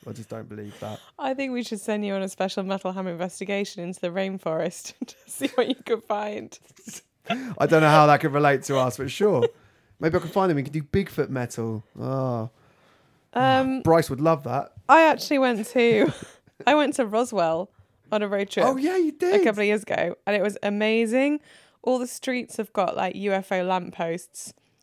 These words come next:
Speaker 2: There's a U F O museum. There's U F O restaurants. There's, like, statues of aliens that you can pose with. And I love that kind of, like, tacky amusement sideshow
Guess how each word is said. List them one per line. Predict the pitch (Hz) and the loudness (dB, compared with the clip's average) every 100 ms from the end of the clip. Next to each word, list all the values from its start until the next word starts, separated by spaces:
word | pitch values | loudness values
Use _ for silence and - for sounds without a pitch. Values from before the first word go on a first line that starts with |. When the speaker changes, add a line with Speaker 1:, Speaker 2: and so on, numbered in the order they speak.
| - | -12
Speaker 2:
There's | 180 | -10
a | 190 | -6
U | 202 | -2
F | 196 190 | -2 -2
O | 180 | -4
museum. | 180 180 175 170 170 | -6 -4 -2 -2 -4
There's | 165 165 | -8 -10
U | 190 | -4
F | 180 175 | -4 -4
O | 170 | -6
restaurants. | 165 170 - 165 160 156 - - _ _ - | -6 -8 -8 -8 -8 -10 -14 -20 _ _ -10
There's, | 185 185 | -8 -4
like, | 180 175 - - _ _ | -2 -2 -4 -14 _ _
statues | - - - - 190 170 175 | -8 -2 -2 -2 -6 -4 -6
of | - 175 170 - | -4 -6 -6 -6
aliens | 180 165 160 165 - | -4 -4 -6 -10 -12
that | |
you | 160 | -12
can | 170 | -12
pose | 165 170 165 165 | -10 -8 -8 -8
with. | 156 151 - - | -8 -10 -14 -10
And | 185 | -8
I | 190 202 | -4 -2
love | 208 202 196 | 0 0 0
that | 185 170 | -4 -4
kind | 185 175 | -6 -6
of, | 170 170 | -6 -6
like, | 160 160 - - - _ _ _ | -6 -6 -12 -20 -20 _ _ _
tacky | - - 180 - 175 165 180 - _ _ _ 202 | -10 -6 -6 -6 -4 -4 -6 -12 _ _ _ -6
amusement | 196 180 180 175 170 165 - | -4 -4 -6 -4 -4 -6 -12
sideshow | - 175 165 165 170 160 165 | -6 -4 -4 -6 -6 -4 -6